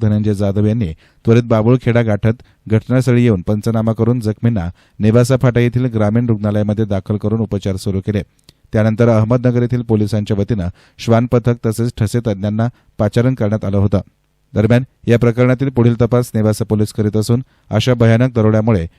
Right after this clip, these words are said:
बाबुळखेडा ग्रामस्थांमध्ये मोठी धास्ती पसरली आहे. दरम्यान, घडलेल्या प्रकाराविषयी जखमी शिवशंकर बाबूराव कडू यांनी अधिक सांगितलं.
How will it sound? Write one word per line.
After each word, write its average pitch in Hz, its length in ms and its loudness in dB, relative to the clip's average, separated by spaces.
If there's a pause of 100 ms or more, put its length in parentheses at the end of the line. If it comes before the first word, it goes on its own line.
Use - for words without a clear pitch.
(140)
बाबुळखेडा 120 540 2
ग्रामस्थांमध्ये 107 720 -2
मोठी 113 300 -2
धास्ती 101 340 -4
पसरली 101 400 -2
आहे. 92 100 -6 (500)
दरम्यान, 117 320 2
घडलेल्या 120 360 2
प्रकाराविषयी 117 680 0 (260)
जखमी 117 340 0
शिवशंकर 123 600 0
बाबूराव 110 400 0
कडू 110 240 -2
यांनी 101 240 -2
अधिक 101 240 -4
सांगितलं. 98 400 -6